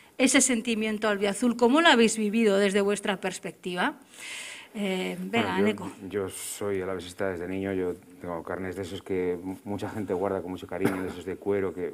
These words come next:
Speaker 2: la verdad es que va-, valía más, va-, valía más la carterita de cuero que el carné en sí, porque los niños lo teníamos gratis y, en
Speaker 1: Sí.
Speaker 2: efecto, como decía Alfonso, hubo una época en la que, eh, los niños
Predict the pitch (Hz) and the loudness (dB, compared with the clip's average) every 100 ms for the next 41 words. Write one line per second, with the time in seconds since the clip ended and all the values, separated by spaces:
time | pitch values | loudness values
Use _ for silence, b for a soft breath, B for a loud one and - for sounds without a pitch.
0 | 85 85 78 85 92 107 98 92 95 110 | -8 -8 -4 -2 -2 -2 -4 -4 0 0
1 | 107 107 - - 90 87 98 113 123 117 | 0 -4 -8 -12 -12 -6 -2 0 0 0
2 | 123 110 110 110 107 101 113 127 B B | -2 -2 -2 0 0 2 4 4 B B
3 | B B - 92 92 107 98 160 131 82 | B B -6 -2 -2 -2 0 0 0 0
4 | 78 87 98 - - 82 82 87 85 76 | -2 0 0 -2 -8 -8 -6 -8 -6 -2
5 | 95 139 76 - 76 71 64 - 87 - | -2 -2 -6 -12 -12 -12 -12 -12 -12 -8
6 | - 85 80 - 95 82 98 101 107 B | -6 -6 -8 -6 -6 -4 -6 -2 -4 B
7 | B B B - 90 90 85 104 104 B | B B B -8 -6 -4 -2 -2 -2 B
8 | B 87 90 92 - - - 87 85 95 | B -6 -2 -2 -4 -8 -8 -8 -6 -4
9 | 110 113 110 | -2 -2 -4